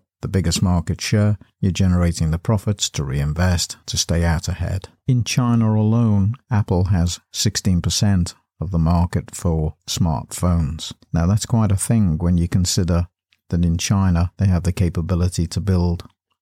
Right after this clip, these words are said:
all kinds of smartphones, and they do, and they sell them elsewhere in the globe under their own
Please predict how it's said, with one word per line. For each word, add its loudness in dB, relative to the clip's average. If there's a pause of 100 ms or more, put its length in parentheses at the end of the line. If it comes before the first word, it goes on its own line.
(140)
all 0
kinds 2
of -6 (320)
smartphones, -4 (140)
and 0
they 2
do, 0
and 0
they 2
sell 2
them 2 (220)
elsewhere -2
in 2
the 2
globe 0 (300)
under 2
their 2
own 2